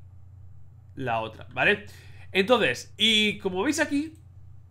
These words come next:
aquí lo vemos, eh, todavía más, más claro de, desde arriba, ¿vale? Como hemos dicho, aquí está el nudillo, fijaros, a esta altura más o menos. Si cogemos todo el dedo, la mitad está este nudillo y la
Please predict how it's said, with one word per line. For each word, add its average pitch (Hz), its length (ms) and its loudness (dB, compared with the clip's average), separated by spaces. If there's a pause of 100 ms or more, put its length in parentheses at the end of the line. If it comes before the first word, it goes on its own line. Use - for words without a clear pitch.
(640)
aquí 143 200 -2
lo 170 80 4
vemos, 170 500 0
eh, 117 540 0
todavía 127 220 -2
más, - 520 -8 (260)
más 120 200 -10
claro 127 320 -4
de, 113 360 -2 (120)
desde 120 300 -8
arriba, 214 380 4 (380)
¿vale? 202 180 2
Como 175 160 0
hemos 226 140 0
dicho, 269 240 2
aquí 185 140 -2
está 180 160 0
el 190 100 0
nudillo, 226 440 0 (180)
fijaros, 170 380 -2
a 139 40 -2
esta 135 160 -2
altura 185 320 4
más 196 160 0
o 240 40 -4
menos. 269 380 -2 (200)
Si - 140 -8
cogemos 180 400 -2
todo 220 240 6
el 208 100 4
dedo, 240 380 4 (300)
la 127 160 2
mitad - 560 6 (460)
está - 280 4
este 160 200 0
nudillo 254 440 0 (720)
y 147 80 0
la 143 320 4